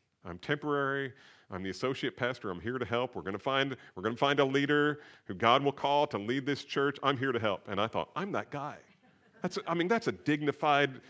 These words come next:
that's a role that I, I could just see myself being associate pastor forever. No idea that the Lord would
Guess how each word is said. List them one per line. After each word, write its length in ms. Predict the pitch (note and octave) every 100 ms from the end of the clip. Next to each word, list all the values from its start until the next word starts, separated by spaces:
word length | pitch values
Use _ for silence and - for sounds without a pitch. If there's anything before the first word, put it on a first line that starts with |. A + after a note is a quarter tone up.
| - - -
that's 160 | G#3+ D#3
a 60 |
role 500 | A#2 A#2+ D3+ G#3+ G#3
that 160 | B2 B2+
I, 40 | - - -
I 60 | D#3+
could 160 | F3
just 200 | D3 -
see 160 | - G#3+
myself 480 | A3+ G#3+ - D#3 B2
being 180 | C#3+ D3
associate 400 | - C#3 D#3 -
pastor 380 | E3+ F#3+ E3
forever. 1040 | C#3+ E3 - _ - F#3 F3 D#3 D3 A#2 - - _ _ _ _ _ _ _ _ - _ _ -
No 380 | G#2+ A2 C3+ C3+
idea 400 | B2+ A2+ G2 F#2+
that 200 | G#2 -
the 60 |
Lord 260 | G2 G#2 G2
would 140 | G2